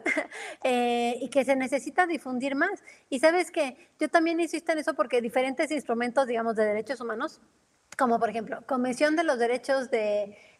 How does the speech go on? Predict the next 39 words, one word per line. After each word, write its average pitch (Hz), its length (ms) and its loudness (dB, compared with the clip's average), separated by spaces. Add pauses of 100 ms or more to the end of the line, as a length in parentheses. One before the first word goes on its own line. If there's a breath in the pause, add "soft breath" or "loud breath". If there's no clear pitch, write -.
Eh, 220 140 2
de 214 100 0
las 208 140 2
Personas 240 400 0
con 233 100 0
Discapacidad, 214 720 -4
Convención 254 540 2
para 320 160 8
la 247 100 2
Eliminación 226 600 -2
de 247 80 0
todas 247 200 2
las 240 140 0
formas 233 240 -2
de 226 80 2
discriminación 214 680 -6
contra 233 240 -4
las 214 140 4
mujeres, 214 380 -6 (360 loud breath)
todos 403 280 6
esos 381 260 2
instrumentos 269 480 2
llevan 302 240 4
como 240 260 4
obligación 226 600 2
que 285 100 6
el 247 80 2
Estado 277 400 4
difunda 349 460 0
los 247 180 -2
derechos 226 420 -2
de 220 100 -2
esas 233 180 0
personas 233 460 -4
entre 254 260 0
las 220 160 2
personas. 254 560 -6 (380 loud breath)
Y, 285 380 2
y 285 220 4